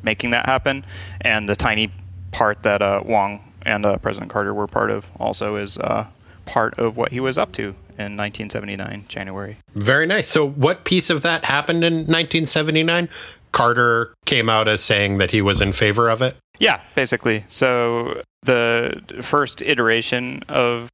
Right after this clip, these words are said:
Speaker 1: the bill was put forward by Democratic,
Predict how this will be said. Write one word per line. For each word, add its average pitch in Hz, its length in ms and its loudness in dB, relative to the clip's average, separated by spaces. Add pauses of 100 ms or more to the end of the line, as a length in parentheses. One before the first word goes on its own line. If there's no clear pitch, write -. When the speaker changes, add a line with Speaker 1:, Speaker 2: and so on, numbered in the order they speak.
(160)
Speaker 1:
the 117 380 2 (140)
bill 117 240 2
was 110 480 -2
put - 200 -6
forward 110 300 0
by 110 380 0 (320)
Democratic, 110 540 -2